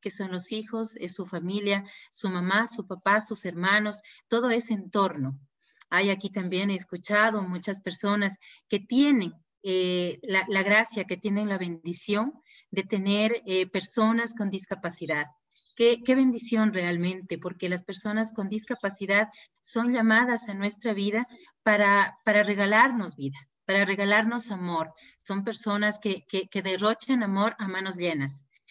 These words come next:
Y es importante que nosotros en esta carrera vamos, como lo dijo Enid, vamos a, a estudiar el cómo poder, eh, tener este diagnóstico y poder tratar también a las personas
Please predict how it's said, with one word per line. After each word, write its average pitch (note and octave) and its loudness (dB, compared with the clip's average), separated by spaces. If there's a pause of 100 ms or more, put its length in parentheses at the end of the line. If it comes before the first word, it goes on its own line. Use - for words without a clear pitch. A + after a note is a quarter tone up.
(120)
Y G3+ 0
es A#3 0
importante G#3+ 0
que F#3 -10
nosotros G#3 -4 (200)
en G3+ 0
esta A3+ -2
carrera G#3+ 2
vamos, G#3+ 0
como F3+ -10
lo F3 -4
dijo G3 -6
Enid, G3+ -2 (280)
vamos B3 0
a, G3 2
a G3 2
estudiar G#3 0 (240)
el G3 -2
cómo C#4 4
poder, A3+ 2 (120)
eh, G3+ 0
tener G#3 -2
este C4 -6
diagnóstico G#3 -2
y A3 -2
poder G#3+ -2
tratar A3+ 0
también G3+ -2 (260)
a G3+ 6
las G3 2
personas A3+ -2